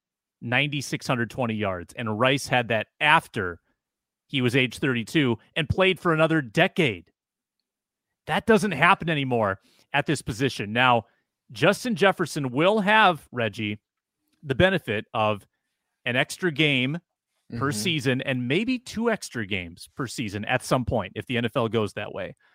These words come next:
Speaker 1: So over his career, he might play, like, a, like, kind of a bonus season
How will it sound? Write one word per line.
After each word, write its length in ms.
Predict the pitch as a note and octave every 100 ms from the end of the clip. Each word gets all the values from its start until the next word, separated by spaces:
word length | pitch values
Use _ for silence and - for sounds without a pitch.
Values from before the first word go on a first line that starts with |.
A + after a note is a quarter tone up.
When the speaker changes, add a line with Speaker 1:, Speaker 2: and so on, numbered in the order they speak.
| _
Speaker 1:
So 220 | - C#3+
over 360 | D3 F#3+ A3+ A#3
his 200 | G#3 -
career, 500 | - D#3+ E3+ E3 B2+
he 120 | C#3+
might 240 | F3+ F#3+ -
play, 240 | E3+ E3
like, 240 | D3 B2+
a, 160 | C3+ A#2+
like, 220 | C3 B2 - _
kind 120 | D#3
of 60 | B2
a 60 |
bonus 440 | A2 D3 D#3+ D#3+ C3+
season 640 | - - B2 - - -